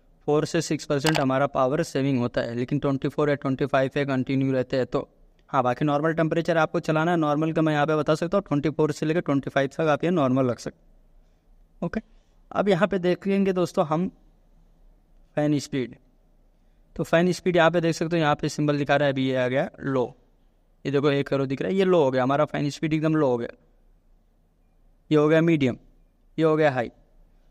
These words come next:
तो फैन स्पीड दोस्तों यहाँ पे अपने हिसाब से रख सकते हो, आपको कैसा कंफर्ट फील हो रहा है, आपको फैन हवा कहाँ पे आ रही है, लग रहा है कि नहीं, शरीर पे आ रहा है कि नहीं, लो पे आ रहा है कि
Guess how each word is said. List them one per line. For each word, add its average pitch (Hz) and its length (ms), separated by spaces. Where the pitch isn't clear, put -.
तो 185 80
फैन 208 260
स्पीड 208 200
दोस्तों 196 280
यहाँ 185 140
पे 190 60
अपने 185 220
हिसाब 165 240
से 180 120
रख 170 140
सकते - 240
हो, 156 60
आपको 156 180
कैसा 156 260
कंफर्ट 147 340
फील 151 200
हो 147 80
रहा 143 120
है, - 20
आपको 143 240
फैन 143 260
हवा 139 240
कहाँ 135 260
पे 143 100
आ 139 160
रही 139 120
है, 139 60
लग 139 180
रहा 139 100
है 135 60
कि 131 100
नहीं, 135 140
शरीर 131 260
पे 135 80
आ 131 160
रहा 131 60
है 123 60
कि 123 80
नहीं, 127 200
लो 135 200
पे 139 120
आ 131 160
रहा 131 100
है 127 100
कि 131 220